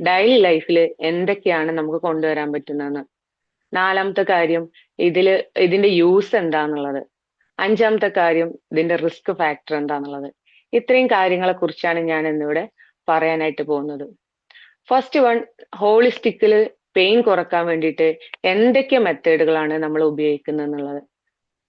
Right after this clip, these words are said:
ആഹ്, നമുക്കൊരു വേദന ഉണ്ടാവുമ്പോൾ നമ്മൾ, ഏഹ്, ഈ വേദന എവിടെ നിന്നാണ് വന്നിട്ടുള്ളത്, എന്തിൽ നിന്നാണ് വന്നിട്ടുള്ളത്, അങ്ങനെ ഇതിന്റെ റൂട്ട് കോഴ്സ് മനസ്സിലാക്കി നമ്മൾ ട്രീറ്റ്മെന്റ് എടുക്കുകയാണെങ്കിൽ നമുക്ക് ആ വേദനയെ പെട്ടെന്ന് കുറക്കാനായിട്ട് സാധിക്കും.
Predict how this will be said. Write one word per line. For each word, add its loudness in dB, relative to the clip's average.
ആഹ്, -2
നമുക്കൊരു 2
വേദന 4
ഉണ്ടാവുമ്പോൾ 0
നമ്മൾ, -2
ഏഹ്, -2
ഈ 2
വേദന 2
എവിടെ 4
നിന്നാണ് 4
വന്നിട്ടുള്ളത്, -2
എന്തിൽ 2
നിന്നാണ് 0
വന്നിട്ടുള്ളത്, -2
അങ്ങനെ 4
ഇതിന്റെ 4
റൂട്ട് 4
കോഴ്സ് 4
മനസ്സിലാക്കി -2
നമ്മൾ -2
ട്രീറ്റ്മെന്റ് -4
എടുക്കുകയാണെങ്കിൽ -4
നമുക്ക് 2
ആ 4
വേദനയെ 2
പെട്ടെന്ന് 0
കുറക്കാനായിട്ട് -2
സാധിക്കും. -6